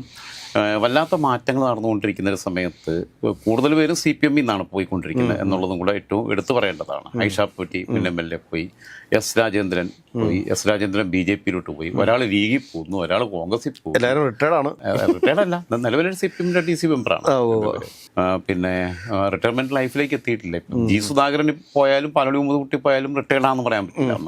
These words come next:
Speaker 2: ഉം, ഉം.
Speaker 1: അപ്പോ അ-, അങ്ങനെ റിട്ടയർമെന്റ് ഇല്ല പൊളിറ്റിക്സിനകത്ത്.
Speaker 2: ഉം, ഉം, ഉം.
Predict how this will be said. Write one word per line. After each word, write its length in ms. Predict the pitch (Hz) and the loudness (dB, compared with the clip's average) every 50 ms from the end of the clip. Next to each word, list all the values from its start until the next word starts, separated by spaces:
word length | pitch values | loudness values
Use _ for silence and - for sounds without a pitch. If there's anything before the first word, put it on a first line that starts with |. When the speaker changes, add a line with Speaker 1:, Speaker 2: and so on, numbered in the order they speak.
| 113 107 | -6 -6
Speaker 2:
ഉം, 60 | 101 - 110 | -6 -8 -12
ഉം. 60 | 104 - - 104 - - - _ _ | -14 -12 -14 -16 -18 -18 -20 _ _
Speaker 1:
അപ്പോ 160 | _ 123 120 120 120 120 120 | _ 2 4 4 4 4 2
അ-, 100 | 120 - - 123 | 0 0 0 0
അങ്ങനെ 160 | 117 139 143 156 160 | 0 2 2 2 2
റിട്ടയർമെന്റ് 420 | 156 - 170 160 170 185 165 143 147 | 2 2 2 4 4 2 2 0 2
ഇല്ല 100 | 175 185 151 98 92 | 2 2 2 2 0
പൊളിറ്റിക്സിനകത്ത്. 680 | - 156 127 117 - - - 80 69 65 - 101 107 | -2 -2 -2 -4 -6 -8 -10 -10 -10 -10 -8 -8 -8
Speaker 2:
ഉം, 80 | 101 - 107 | -8 -8 -12
ഉം, 60 | |
ഉം. 0 | 101 | -18